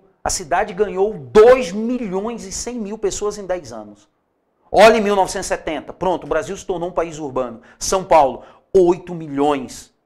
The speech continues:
cento e trinta e nove mil habitantes. Ou seja, nesses dez anos aí, São Paulo ganhou quase quatro milhões de habitantes. Foi algo em torno de três milhões e meio de pessoas. Gente, isso é assustador.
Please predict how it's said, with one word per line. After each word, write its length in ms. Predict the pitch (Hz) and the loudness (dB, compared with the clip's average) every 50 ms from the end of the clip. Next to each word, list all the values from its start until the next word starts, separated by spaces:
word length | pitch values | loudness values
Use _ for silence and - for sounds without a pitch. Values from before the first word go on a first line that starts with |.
| _ _ | _ _
cento 400 | _ - - - - 170 165 - | _ -18 -14 -10 -10 -10 -10 -12
e 40 | 151 | -16
trinta 240 | - 139 151 151 143 | -16 -16 -16 -14 -10
e 40 | 135 | -6
nove 240 | 139 147 139 131 123 | -6 -6 -6 -6 -8
mil 140 | 127 139 | -6 -6
habitantes. 440 | 139 139 127 - - 123 117 110 _ _ _ _ | -6 -6 -8 -10 -10 -12 -12 -14 _ _ _ _
Ou 100 | - 160 | -8 -8
seja, 420 | 151 - - 160 156 143 107 - - - _ _ _ | -8 -6 -6 -4 -4 -4 -6 -10 -16 -18 _ _ _
nesses 340 | 139 151 151 - 151 131 - | -6 -4 -4 -4 -8 -10 -2
dez 360 | - 170 190 190 165 120 131 | 0 0 0 0 -2 -6 -6
anos 220 | 165 170 165 117 139 | -6 -6 -6 -6 -6
aí, 280 | 135 151 180 - - _ _ | -6 -6 -8 -12 -14 _ _
São 180 | _ - 156 147 | _ -16 -16 -10
Paulo 280 | - 151 156 170 170 | -6 -4 -4 -4 -4
ganhou 480 | 160 139 151 143 131 135 147 156 151 - _ _ _ _ _ _ | -6 -8 -8 -8 -6 -8 -8 -8 -12 -16 _ _ _ _ _ _
quase 580 | - 175 165 156 151 147 131 120 123 147 160 - _ _ _ _ _ _ _ _ _ _ | 2 4 6 6 6 4 0 -6 -8 -10 -14 -18 _ _ _ _ _ _ _ _ _ _
quatro 300 | - 151 143 143 - 147 | -2 -2 -2 -2 -4 -10
milhões 280 | 143 135 127 127 123 123 | -10 -6 -6 -6 -6 -6
de 60 | 123 | -10
habitantes. 420 | 120 113 110 - 110 104 104 _ _ _ _ | -14 -16 -16 -18 -18 -18 -20 _ _ _ _
Foi 240 | _ - 156 147 139 | _ -6 -4 2 4
algo 260 | 147 156 165 156 147 | 6 4 4 4 0
em 80 | 156 151 | -8 -12
torno 540 | - - - 147 151 156 143 123 139 156 147 | -14 -8 -6 -6 -6 -6 -8 -10 -14 -18 -18
de 300 | 120 104 110 135 151 151 - _ _ _ _ | -16 -14 -14 -14 -14 -16 -20 _ _ _ _
três 440 | _ 185 220 220 226 220 214 170 - | _ 0 2 2 2 2 -4 -6 -6
milhões 760 | 214 202 214 226 254 247 240 208 185 202 208 220 233 - 165 | -6 -6 -4 -4 -4 -4 -6 -4 -4 -2 -2 -2 -4 -4 -8
e 40 | 196 | -10
meio 280 | 208 180 180 190 208 175 | -8 -4 -4 -4 -4 -6
de 80 | 175 | -12
pessoas. 640 | 185 - 185 - - - 120 110 104 - _ _ _ _ _ _ _ _ _ _ _ _ _ _ | -12 -12 -12 -12 -12 -16 -16 -18 -18 -20 _ _ _ _ _ _ _ _ _ _ _ _ _ _
Gente, 440 | - - 214 208 214 - - - - | -2 -2 -2 -2 -2 -8 -10 -8 -8
isso 480 | 202 196 202 185 - - 220 202 190 | -6 -6 -6 -6 -8 -8 -6 -4 0
é 280 | 180 180 175 175 - - _ _ | 0 0 0 -2 -8 -16 _ _
assustador. 960 | - - 170 185 175 - - - - - - - - - - 123 123 120 - | -2 0 0 2 0 -2 -6 -10 -16 -18 -16 -16 -16 -16 -14 -14 -14 -14 -16